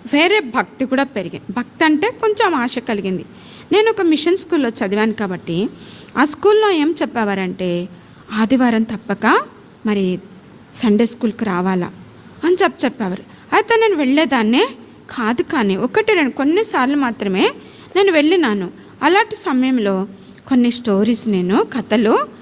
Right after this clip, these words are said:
యేసుప్రభు వారి కథలు విన్నా. అయితే యేసుప్రభు వారు మరి గొప్ప దేవుడు, గొప్ప కార్యాలు చేస్తాడు, ఆయన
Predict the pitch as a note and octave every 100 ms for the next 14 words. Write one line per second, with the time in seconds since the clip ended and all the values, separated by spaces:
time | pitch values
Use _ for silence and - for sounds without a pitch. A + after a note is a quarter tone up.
0 | - - C4+ F#4 - A4 F#4 E4+ C4+ -
1 | F#3+ A#3+ B3+ G3+ F#3 D#3+ - - - -
2 | - - A#4 A4 E4+ C4+ C#4 - D#4+ B3
3 | A3 G#3 F#3 - - - - - - G#3+
4 | G#3 G#3+ G3 - C4 A#3+ G#3+ G3 F#3+ -
5 | - - - - - - A3+ - F4 E4+
6 | D4+ F4+ - B3+ - A3+ G3+ G3+ A3 -
7 | - - - - - B3 B3 E4+